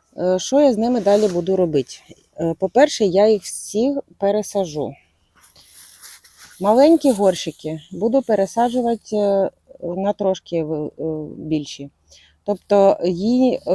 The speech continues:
не потрібно збільшувати в рази об'єм. Е, ось такий, це скільки? Пів літра, мабуть.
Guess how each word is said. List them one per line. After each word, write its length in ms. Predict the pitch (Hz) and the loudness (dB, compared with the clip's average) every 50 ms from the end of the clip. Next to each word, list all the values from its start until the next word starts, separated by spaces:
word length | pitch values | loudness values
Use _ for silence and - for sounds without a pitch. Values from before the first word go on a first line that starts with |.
| 185 185 | 2 2
не 360 | 180 180 165 143 196 196 196 | 2 2 0 0 0 -2 -2
потрібно 520 | - - 214 - 240 247 240 202 208 190 175 | -2 -4 -4 -2 0 0 0 0 0 -2 -2
збільшувати 800 | 175 175 220 208 - - 214 190 185 180 170 - 180 175 175 160 | -2 -4 -4 -4 -4 -6 -4 -2 -2 -2 -2 -2 -2 0 0 0
в 80 | 156 | 0
рази 600 | 170 170 180 185 180 170 175 175 170 147 147 147 - _ _ _ _ _ _ - | 0 0 0 0 0 -2 -2 -2 -2 -2 -4 -8 -12 _ _ _ _ _ _ -8
об'єм. 540 | - 160 156 156 165 156 156 143 143 147 143 _ _ _ _ _ _ _ _ _ - - _ - | -6 -6 -4 -4 -4 -4 -4 -4 -6 -8 -12 _ _ _ _ _ _ _ _ _ -20 -20 _ -6
Е, 380 | - 175 170 170 170 175 180 - - _ - _ _ _ _ _ _ _ _ - - - - - _ - | -2 0 0 0 0 0 -2 -4 -8 _ -20 _ _ _ _ _ _ _ _ -20 -20 -20 -20 -12 _ 0
ось 200 | 208 240 247 - | 2 2 2 2
такий, 440 | - 233 226 - - 262 269 269 240 | 0 -2 -2 0 2 4 4 4 2
це 200 | - - 190 180 | 0 -2 -4 -4
скільки? 360 | - - 180 - - 160 151 - | -2 -2 -2 -2 -2 -2 -6 -4
Пів 180 | 185 180 170 | -4 -4 -2
літра, 300 | 185 208 208 - - 185 | -2 -2 -2 -2 -4 -4
мабуть. 480 | 175 165 156 156 151 156 156 - - | -2 -2 -4 -4 -6 -8 -10 -10 -16